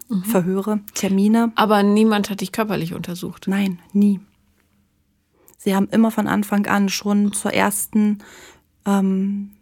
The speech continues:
Speaker 2: zur ersten Verhörung, Anhörung, beim ersten Gespräch gesagt, „Mm, nee, die ist so jung, das braucht man nicht machen.“
Speaker 1: Also, ja, gut, ich, ich,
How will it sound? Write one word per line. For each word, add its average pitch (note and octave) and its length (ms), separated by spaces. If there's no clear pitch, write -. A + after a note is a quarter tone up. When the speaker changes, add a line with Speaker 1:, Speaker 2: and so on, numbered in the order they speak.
Speaker 2:
zur - 140
ersten G3+ 260
Verhörung, G#3 540
Anhörung, G3+ 600
beim G#3+ 120
ersten G#3+ 280
Gespräch G#3+ 460
gesagt, F3+ 600
„Mm, F#3+ 200
nee, F#3+ 340
die - 80
ist - 140
so G3+ 80
jung, F#3+ 260
das F#3 140
braucht - 240
man F#3 100
nicht F#3 180
machen.“ F3 340
Speaker 1:
Also, F#3+ 360
ja, E3 240
gut, F3 220
ich, - 180
ich, - 220